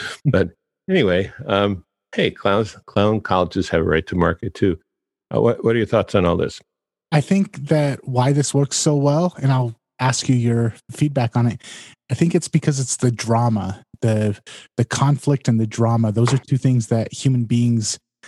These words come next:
Speaker 2: have a very difficult time turning away from.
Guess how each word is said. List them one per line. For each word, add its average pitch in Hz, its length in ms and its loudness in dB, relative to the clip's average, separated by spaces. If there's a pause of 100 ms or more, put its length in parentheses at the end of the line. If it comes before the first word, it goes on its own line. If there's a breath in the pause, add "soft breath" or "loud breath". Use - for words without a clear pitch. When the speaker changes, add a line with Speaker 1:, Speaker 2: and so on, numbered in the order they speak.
(180 loud breath)
Speaker 2:
have 117 460 0
a 117 140 0
very 120 320 0 (100)
difficult 123 520 -2
time 120 380 0
turning 117 440 0
away 107 260 0
from. 104 420 -6